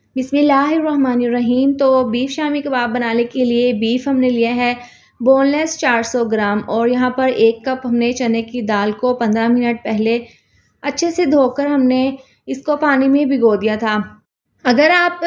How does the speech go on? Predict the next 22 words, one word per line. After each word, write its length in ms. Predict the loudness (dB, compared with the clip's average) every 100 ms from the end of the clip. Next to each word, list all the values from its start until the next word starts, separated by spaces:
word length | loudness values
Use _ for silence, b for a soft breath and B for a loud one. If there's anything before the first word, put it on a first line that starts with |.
| -2
शामी 320 | 0 0 0 -2
कबाब 440 | -2 0 0 -2
चिकन 300 | -6 -6 -4
में 220 | -2 -2
बनाएं 420 | 0 0 0 -2 0
तो 120 | -2
आपने 480 | 0 0 -2 0 -2
पहले 300 | 0 2 2
चने 240 | 2 0 -2
की 120 | 0
दाल 220 | 0 0
को 140 | 0 0
दो 160 | 0 2
घंटे 280 | 0 0 -2
पहले 360 | -2 0 0
भिगो 340 | 0 0 2 2
देना 220 | 2 2
है। 200 | 0 0
और 200 | 0 0
यहाँ 240 | 0 -2 -2
पर 80 | -2
आप 320 | 0 0 -2